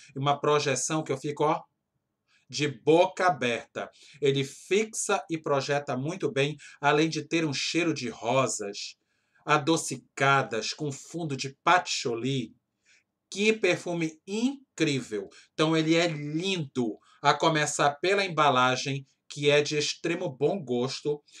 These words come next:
e a finalização dele na sua fragrância, que também é de extremo bom gosto. Então, eu amo o Élysée tradicional do Boticário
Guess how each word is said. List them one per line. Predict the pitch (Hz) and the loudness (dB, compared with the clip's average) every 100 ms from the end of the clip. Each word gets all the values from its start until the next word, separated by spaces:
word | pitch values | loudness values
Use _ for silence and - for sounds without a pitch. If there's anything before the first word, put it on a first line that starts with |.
| - - | -20 -2
e | 160 | 4
a | 160 | 4
finalização | - - 202 196 175 160 156 - 160 | 2 -6 -4 -4 -2 -2 -2 -4 -4
dele | 135 147 147 147 _ _ - | 2 4 4 -2 _ _ -6
na | 147 | -4
sua | 147 156 143 | -4 -2 -2
fragrância, | 139 147 131 127 135 - 147 | 0 -2 0 -2 -4 -2 -4
que | 143 | -6
também | 131 190 190 131 131 135 139 - - | -10 -6 -6 -2 -2 -2 -6 -14 -4
é | 123 | -4
de | 120 127 156 | -2 -6 -4
extremo | 156 170 190 - - - 135 135 139 147 - _ - 113 | 0 2 2 -4 -4 -2 0 0 -2 -4 -8 _ -20 -2
bom | 139 135 139 - _ | 0 0 -2 -8 _
gosto. | 104 104 127 110 - - 101 - _ | -14 -4 -2 -2 -6 -10 -14 -14 _
Então, | 147 147 | 0 4
eu | 143 143 - | 2 2 -4
amo | 180 208 202 202 208 _ - | 0 2 2 0 -2 _ 0
o | 156 | 2
Élysée | 156 147 147 147 | 2 0 4 4
tradicional | 147 135 135 135 131 127 | 4 -2 0 -2 -2 -2
do | 120 | -4
Boticário | 123 120 - 131 123 127 | -4 -4 -4 0 0 0